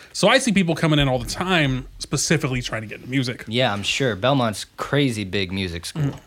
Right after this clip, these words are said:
Speaker 1: And almost everyone I meet with, and, uh, I sit down with them, and I start talking to them, and I almost just wanna be like, "Yeah, you're not gonna graduate." Like, I, I can tell right away, like, "You're gonna be here for one semester."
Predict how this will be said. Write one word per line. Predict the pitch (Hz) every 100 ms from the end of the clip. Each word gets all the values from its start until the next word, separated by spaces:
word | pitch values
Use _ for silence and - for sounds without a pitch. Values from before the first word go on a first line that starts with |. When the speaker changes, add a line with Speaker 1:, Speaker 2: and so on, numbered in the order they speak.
| -
Speaker 1:
And | 156 160
almost | 202 233 180 -
everyone | 165 185 165
I | 139
meet | 127 135 160
with, | 135 117 113 - - - - - - -
and, | 131 131 120 117
uh, | 120 113 110 - - -
I | 135
sit | - 190
down | 254
with | 240
them, | 175 175 - -
and | 180
I |
start | 165 196
talking | 247 214
to | 175
them, | 170
and | 170
I |
almost | 185 170
just | 180 165
wanna | 170 156
be | 151
like, | 143 127 - - - - - - _ _ - - _ - - -
"Yeah, | 143 160 160 156 156 156 139 - _
you're | 143 156
not | 196 147
gonna | 147 117
graduate." | 117 107 113 110 113 113 - _ _ -
Like, | 175
I, | 208 220 330
I |
can | 262 311
tell | 247 220
right | 202
away, | 196 190 185
like, | 180 175 - - 135
"You're | 233
gonna | 226
be | 180
here | 175 165
for | 170
one | 147 131 135 139 135 131
semester." | - 131 127 123 - 139 143